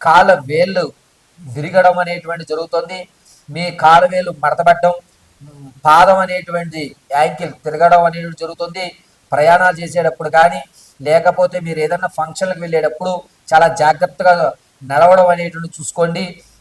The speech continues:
కాలు అనేటువంటిది ఇలా పక్కకి జరగడం అనేటువంటి జరుగుతుంది. కావున చాలా జాగ్రత్తగా ఆరోగ్య విషయంలో ఉండండి. కుంభరాశి వారు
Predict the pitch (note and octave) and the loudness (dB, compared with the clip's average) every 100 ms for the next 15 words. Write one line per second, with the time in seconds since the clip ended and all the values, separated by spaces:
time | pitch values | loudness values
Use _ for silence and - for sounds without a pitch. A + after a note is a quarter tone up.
0 | _ D#3 D#3+ F#3 F3+ F3 E3 E3+ D#3+ D#3 | _ 2 6 6 4 0 -10 -10 -4 -2
1 | - - - D#3+ - E3+ E3+ C3+ - _ | -2 -4 -4 -4 -2 -10 -10 -12 -16 _
2 | _ _ _ _ _ D3 E3 F3+ F3 E3+ | _ _ _ _ _ 2 6 6 4 0
3 | E3+ D#3+ E3 E3+ E3 F3+ E3 _ _ - | -10 -10 -10 -10 -10 -14 -16 _ _ 0
4 | C#3+ D#3 E3 F3 - _ _ _ _ - | 4 4 4 0 -2 _ _ _ _ 2
5 | D#3 D#3+ D#3 D3 D#3 - E3 F#3 G3 - | 6 6 4 0 0 -6 4 6 6 2
6 | - - C#3+ E3+ E3 D#3 - D3+ D3 C3+ | -12 -2 2 2 -2 -10 -8 -2 -2 -2
7 | C3 A#2 G2+ _ _ - C#3+ E3 E3+ D3+ | -6 -12 -18 _ _ -4 4 6 6 6
8 | F3 F3+ | 6 4